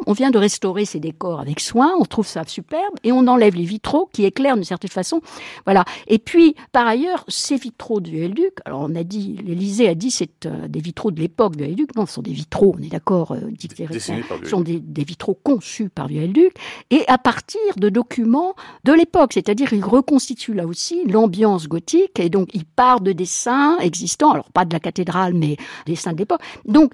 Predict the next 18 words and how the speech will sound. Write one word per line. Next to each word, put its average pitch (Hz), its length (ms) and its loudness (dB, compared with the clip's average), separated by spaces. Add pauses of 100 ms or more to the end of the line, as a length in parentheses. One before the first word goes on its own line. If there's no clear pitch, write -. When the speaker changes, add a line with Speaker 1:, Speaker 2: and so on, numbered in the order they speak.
(120)
Speaker 1:
c'est - 300 0
une, 269 200 4
là 269 160 4
aussi 277 260 0
une 233 100 4
reconstitution 208 640 -6
historique, 247 480 -4 (300)
et 262 320 6
c'est 254 160 2
complètement 359 440 2
méconnaître, 247 840 0
euh, 180 180 0
le 175 240 -6
travail 311 440 4
alors 170 200 -2
de 175 100 -6
Viollet-le-Duc 180 460 -2
décorateur, 220 800 -2